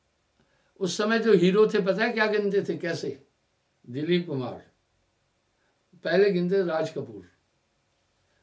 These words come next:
दिलीप कुमार, देवानंद,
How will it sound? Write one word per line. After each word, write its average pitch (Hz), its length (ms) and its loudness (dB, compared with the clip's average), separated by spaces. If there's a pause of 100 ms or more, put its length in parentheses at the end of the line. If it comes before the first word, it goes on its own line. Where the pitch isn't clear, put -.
(100)
दिलीप 165 400 -2
कुमार, 117 340 -8 (800)
देवानंद, 160 800 2